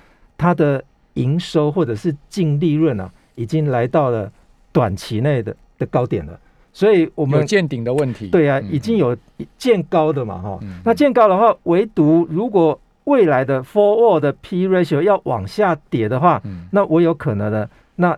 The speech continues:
Speaker 1: 就是股价
Speaker 2: 股价下修。
Speaker 1: 现在太高了。
Speaker 2: 好，那，呃，这样子啊，我们来看一下哈，这个M D它的现在目前的本益比是三十八点二二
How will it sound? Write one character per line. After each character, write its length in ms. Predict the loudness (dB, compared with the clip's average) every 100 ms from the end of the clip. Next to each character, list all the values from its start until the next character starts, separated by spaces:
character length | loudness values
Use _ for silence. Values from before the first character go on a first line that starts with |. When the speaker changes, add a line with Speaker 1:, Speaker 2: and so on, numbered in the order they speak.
| -6
Speaker 1:
就 240 | -4 -2
是 160 | -2 -8
股 220 | -6 -4
价 140 | 0 2
Speaker 2:
股 60 |
价 20 | 2
下 160 | 2 2
修。 80 | 2
Speaker 1:
现 100 | 2
在 160 | 0
太 180 | -2 -4
高 300 | -4 -6 -4
了。 140 | -6 -8
Speaker 2:
好， 180 | -12 -14 -16 -6
那， 80 | -4 -4 _ _
呃， 320 | -4 -2 -2
这 160 | 0 0
样 100 | 0
子 60 | -2
啊， 120 | -4
我 80 | -2
们 80 |
来 120 | -2 -2
看 200 | -2 -2
一 60 |
下 240 | 0 0 0
哈， 220 | -4 -6 -12 -20 -20 _ -6
这 100 | 0
个 160 | 0
M 320 | 2 2 2
D 260 | -2 -2 -4
它 220 | -2 -2
的 840 | 0 2 4 2 2 2 2 0 -2 -8 _ _ -4
现 120 | 0
在 60 | 0
目 100 | 0
前 140 | -2
的 60 | 0
本 200 | -2 -2
益 120 | -4
比 160 | -6
是 200 | -6 -6
三 240 | -2 0 0
十 220 | -4 -4
八 240 | -2 -2
点 160 | -2 -6
二 240 | -4 -4
二 80 | -6